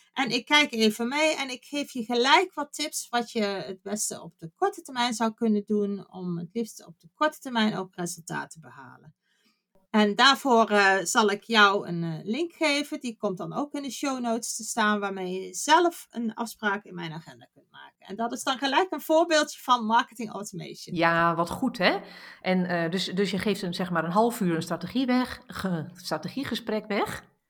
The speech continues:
Speaker 2: waarbij je echt meekijkt naar wat de volgende stap is en een paar tips,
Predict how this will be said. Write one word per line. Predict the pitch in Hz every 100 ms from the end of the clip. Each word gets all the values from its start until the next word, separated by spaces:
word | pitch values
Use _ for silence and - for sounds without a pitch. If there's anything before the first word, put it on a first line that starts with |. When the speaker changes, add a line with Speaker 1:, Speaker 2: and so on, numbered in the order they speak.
| _ _ _ _
Speaker 2:
waarbij | - 185 180 180
je |
echt | 175 -
meekijkt | 180 214 220 208 190 190 -
naar | 170 165
wat | 180
de | 180
volgende | 196 180 180
stap | 175 220 214
is | 180 180
en | 180
een | 165
paar | - -
tips, | 226 220 - -